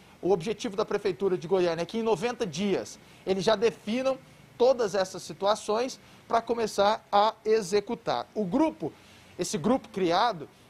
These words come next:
ele vai ter a participação de onze pessoas, sendo que dois vereadores, representantes dos feirantes,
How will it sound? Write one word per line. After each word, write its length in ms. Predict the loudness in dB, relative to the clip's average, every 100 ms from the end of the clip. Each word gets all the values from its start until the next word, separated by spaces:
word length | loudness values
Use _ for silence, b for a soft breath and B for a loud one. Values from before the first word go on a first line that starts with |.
| -4
ele 400 | -2 0 0 2
vai 160 | 2 0
ter 420 | 0 2 2 0
a 200 | 0 -2
participação 680 | 0 -4 -6 -4 -4 -2 -4
de 140 | -2
onze 640 | 2 2 2 -2 -4 -8 -6
pessoas, 720 | -6 -4 -2 0 2 0 -4 -20 B B
sendo 240 | -4 -4
que 100 | -4
dois 400 | -4 2 2 2
vereadores, 880 | -2 0 0 2 2 2 0 -4 -10 -20 -6
representantes 1120 | -6 -2 -2 -2 -2 0 2 2 -2 -4 -8
dos 200 | -10 -4
feirantes, 680 | 0 2 0 0 -2 -6